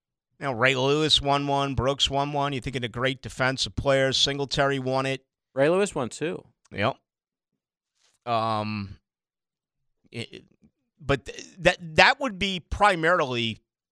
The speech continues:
Speaker 1: you know, my list. Now, we, we, we basically have neglected, you know, the offensive line and defensive line outside of Bruce Smith. Um, but I think that would be,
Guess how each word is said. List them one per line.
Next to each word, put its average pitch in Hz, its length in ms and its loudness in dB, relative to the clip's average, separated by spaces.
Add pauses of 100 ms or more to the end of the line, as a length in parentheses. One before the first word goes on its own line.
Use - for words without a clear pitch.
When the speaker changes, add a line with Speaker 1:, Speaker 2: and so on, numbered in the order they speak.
(180)
Speaker 1:
you 147 80 -2
know, 135 100 4
my 117 180 4
list. 156 480 4
Now, 143 140 2
we, 151 240 -6
we, 160 300 -6
we 170 200 -6
basically 160 500 2
have 123 100 -2
neglected, 127 720 -2 (920)
you 151 80 -4
know, 139 140 2
the 127 100 2
offensive 131 480 2
line 127 200 2
and 117 100 -4
defensive 127 460 -4
line 113 240 0
outside 135 480 4
of 117 60 -6
Bruce 123 200 -2
Smith. 110 400 0 (920)
Um, 87 500 -8 (760)
but 170 140 6
I 190 80 6
think 254 180 -2
that 254 200 6
would 196 120 -8
be, 220 300 -2